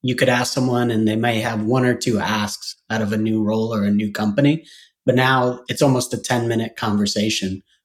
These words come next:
on what they're looking for and what they want. It could be career progression, abilities to grow, great tech, great culture, awesome manager,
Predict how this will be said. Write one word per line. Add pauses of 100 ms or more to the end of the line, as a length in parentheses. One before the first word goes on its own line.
(120)
on
what
they're
looking
for
and
what
they
want.
It
could
be (440)
career
progression, (320)
abilities
to
grow,
great
tech,
great
culture,
awesome
manager,